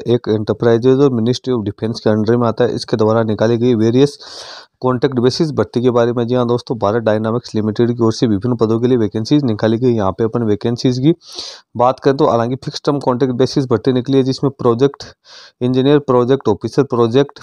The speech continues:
डिप्लोमा असिस्टेंट, प्रोजेक्ट ट्रेड असिस्टेंट, प्रोजेक्ट असिस्टेंट और प्रोजेक्ट ऑफिस अटेंडेंट के लिए एक साल के लिए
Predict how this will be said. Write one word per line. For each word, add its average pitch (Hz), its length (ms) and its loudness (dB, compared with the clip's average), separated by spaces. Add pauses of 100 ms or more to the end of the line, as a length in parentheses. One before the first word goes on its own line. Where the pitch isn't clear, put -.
(340)
डिप्लोमा 127 420 0
असिस्टेंट, 131 440 -2
प्रोजेक्ट 117 420 -2
ट्रेड 123 220 0
असिस्टेंट, 131 460 -4
प्रोजेक्ट 113 400 -2
असिस्टेंट 117 440 0
और 117 220 -4
प्रोजेक्ट 113 460 0 (500)
ऑफिस 120 280 -2
अटेंडेंट 131 460 0
के 131 160 -2
लिए 123 260 2 (120)
एक 123 140 -2
साल 113 240 -2
के 117 100 -2
लिए 131 240 2